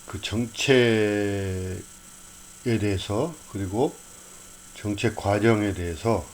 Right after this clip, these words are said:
어, 살펴봤는데요. 그 정책 과정 중에서,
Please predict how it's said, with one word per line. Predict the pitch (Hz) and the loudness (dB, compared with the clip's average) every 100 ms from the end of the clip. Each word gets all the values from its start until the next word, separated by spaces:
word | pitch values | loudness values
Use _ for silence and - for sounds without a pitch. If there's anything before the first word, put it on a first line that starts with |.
| - | -14
어, | 90 85 85 85 85 | -10 -8 -8 -10 -12
살펴봤는데요. | - 98 98 87 82 87 82 82 80 107 78 - - - - - - - - - - - - - - - - - - | -8 -8 -6 -6 -6 -8 -6 -6 -2 -2 -4 -10 -20 -20 -20 -20 -20 -20 -20 -20 -20 -20 -18 -18 -16 -18 -20 -20 0
그 | 131 127 | 4 6
정책 | 113 127 120 139 139 | 4 0 4 2 2
과정 | - 107 117 117 98 | 0 2 4 2 0
중에서, | 101 92 - 98 120 160 | 0 -2 -2 2 2 2